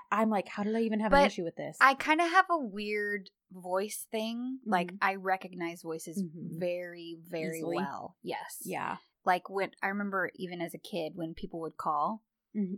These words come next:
Speaker 1: Oh,
Speaker 2: and
Speaker 1: you
Speaker 2: I would
Speaker 1: knew who it
Speaker 2: answer the
Speaker 1: was?
Speaker 2: phone and they wouldn't say who it was, but I would be like, "Mom, it's Paula," or like,
Speaker 1: Oh,
Speaker 2: "Mom,
Speaker 1: okay.
Speaker 2: it's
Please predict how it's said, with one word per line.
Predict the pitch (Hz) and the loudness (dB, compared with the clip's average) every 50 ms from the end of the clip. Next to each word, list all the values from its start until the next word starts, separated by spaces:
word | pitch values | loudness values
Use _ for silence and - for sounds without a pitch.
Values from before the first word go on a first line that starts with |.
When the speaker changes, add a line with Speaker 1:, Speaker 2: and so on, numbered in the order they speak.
| - - | -2 0
Speaker 1:
Oh, | 208 | 0
Speaker 2:
and | 196 185 175 | 2 4 4
Speaker 1:
you | 175 | 2
Speaker 2:
I | 175 | 2
would | 180 180 | 2 0
Speaker 1:
knew | 175 | 2
who | 180 | 2
it | - | 2
Speaker 2:
answer | 151 165 170 | 2 2 0
the | 185 | 0
Speaker 1:
was? | 180 | 0
Speaker 2:
phone | - 190 170 175 175 185 208 240 247 - | 2 2 2 2 2 -2 -4 -6 -4 -2
and | 185 185 185 | -2 0 0
they | 190 | 0
wouldn't | 190 233 240 226 196 - | 0 0 0 0 0 -2
say | 196 190 | -2 -2
who | 202 196 | -2 -2
it | - - | 0 2
was, | 170 180 170 165 | 4 4 4 2
but | 170 175 156 | 0 -2 -2
I | 165 | -2
would | 170 170 | -2 -4
be | 180 175 | -4 -2
like, | 170 175 196 240 | -2 -2 4 10
"Mom, | 277 359 392 392 339 302 311 311 311 | 12 12 12 12 12 12 12 12 10
it's | 302 - | 4 6
Paula," | - 349 330 330 339 320 269 262 254 262 254 | 10 12 12 12 12 12 12 12 12 10 10
or | - 202 202 | 8 8 8
like, | 196 185 190 185 | 8 10 10 10
Speaker 1:
Oh, | 190 196 | 10 12
Speaker 2:
"Mom, | 302 320 311 302 302 285 | 12 12 12 12 12 12
Speaker 1:
okay. | - 190 | 10 4
Speaker 2:
it's | - | 0